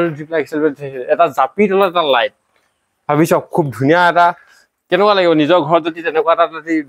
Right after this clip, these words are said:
জ্বলাই লওঁ, লগাই লওঁ, তেনেকুৱা বহুত ভাল লাগিব। এয়া এটা ঘৰ, ঘৰটো মানে এনেকুৱা হয়, এয়া হৈছে গছৰ যিটো শিপা, শিপাটোৰ পৰা ইয়াত এনেকুৱাকে জখলা দিছে, ইয়াত ঘৰ এটা, মানে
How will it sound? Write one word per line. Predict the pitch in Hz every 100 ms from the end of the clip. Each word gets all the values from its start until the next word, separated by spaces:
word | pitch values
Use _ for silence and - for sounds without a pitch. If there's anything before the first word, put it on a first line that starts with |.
| 120 113
জ্বলাই | 123 135 151
লওঁ, | 151 143
লগাই | 120 139 151
লওঁ, | 147
তেনেকুৱা | 131 131 127 151
বহুত | 139 143
ভাল | 127 - 135
লাগিব। | 123 113 113 _ _ _ _ 339 330
এয়া | 151 160 165
এটা | 175 143
ঘৰ, | - 151 143 107 - _ _ _ _ -
ঘৰটো | 110 147 156 180
মানে | 185 185
এনেকুৱা | 170 175 202
হয়, | 170 170 196 _ _ _ _ _ - -
এয়া | 170 196 202
হৈছে | 196 180 151 196
গছৰ | 127 127 - 165 190 185
যিটো | 156 160 170
শিপা, | 139 113 - 139
শিপাটোৰ | 107 120 147 147 170
পৰা | 156 143 160 - _ _ _ _
ইয়াত | - 139 139 _ - -
এনেকুৱাকে | - 131 127 147 139 135 151 143
জখলা | 117 - 135
দিছে, | 131 120
ইয়াত | 139 120
ঘৰ | 117 127
এটা, | 131
মানে | 143 196